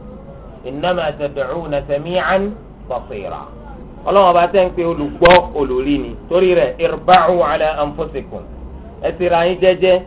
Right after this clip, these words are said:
tẹ́ bá ṣàdúrà, ẹ máa ṣàdúrà ní bòńkẹ́lẹ́ lẹ́ni tó rẹ̀ rẹ̀ sílẹ̀. Ẹ má máa pariwo. Irú èsì kan máa ṣe, "Olúwa o,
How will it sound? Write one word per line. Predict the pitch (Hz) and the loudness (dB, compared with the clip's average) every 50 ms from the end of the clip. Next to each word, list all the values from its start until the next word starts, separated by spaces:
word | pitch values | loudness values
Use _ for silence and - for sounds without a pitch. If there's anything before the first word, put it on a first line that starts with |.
| - - - - - - - - | -8 -18 -20 -20 -20 -20 -18 -4
tẹ́ | - 190 190 | 2 4 4
bá | 180 175 175 | 6 6 4
ṣàdúrà, | 175 - 180 165 - 170 175 175 165 139 113 - | 2 2 0 -2 0 2 2 4 4 2 0 -2
ẹ | - 143 | -6 -6
máa | 147 151 151 | -4 -4 -4
ṣàdúrà | 147 151 143 135 - 156 180 175 165 143 113 - - - - - | -2 -2 -4 -4 -2 0 0 2 2 0 0 -4 -10 -18 -18 -12
ní | 143 160 | -10 -10
bòńkẹ́lẹ́ | 165 165 160 147 143 147 - 165 160 160 165 165 165 165 - | -8 -6 -6 -6 -6 -4 -4 -4 -4 -2 -4 -4 -4 -6 -8
lẹ́ni | - 165 156 147 143 | -8 -8 -6 -6 -4
tó | 143 185 160 160 | -2 0 0 0
rẹ̀ | 160 156 147 143 | 0 0 0 0
rẹ̀ | 135 131 127 | 0 0 -2
sílẹ̀. | - - 175 175 180 156 - - - - - - - - - - - - - - - - - - - - - - - - - - - - - - - - - - | -2 -4 2 2 4 4 2 0 -8 -14 -18 -18 -20 -20 -20 -20 -20 -20 -20 -20 -18 -18 -20 -20 -20 -20 -20 -20 -20 -20 -20 -20 -20 -20 -20 -20 -20 -20 -20 -14
Ẹ | - 135 151 | -8 0 4
má | 185 185 | 4 4
máa | 175 165 151 147 | 4 4 0 0
pariwo. | - - 147 147 147 147 143 143 147 147 143 143 - - - - - - - - - - - - - - - - _ _ _ - - - - | 2 2 2 2 2 0 -2 -2 -2 -2 -2 -4 -10 -16 -20 -20 -20 -20 -20 -20 -20 -20 -20 -20 -20 -20 -20 -20 _ _ _ -20 -20 -20 -16
Irú | - 131 143 165 | -14 -10 -8 -6
èsì | 170 160 - | -6 -6 -6
kan | - 143 151 151 147 - _ _ _ | -4 -4 -4 -4 -4 -8 _ _ _
máa | - 143 143 | -6 -4 -4
ṣe, | 139 - 147 143 135 135 139 - - - - - | -6 -6 -8 -8 -8 -8 -10 -14 -16 -18 -12 0
"Olúwa | - 269 285 247 240 240 240 240 226 226 233 233 | 4 6 6 6 6 2 -4 -4 -2 2 4 4
o, | 233 226 226 226 226 220 220 214 214 214 214 214 214 208 202 190 175 | 4 4 4 4 4 4 4 4 4 4 4 4 2 2 0 0 -2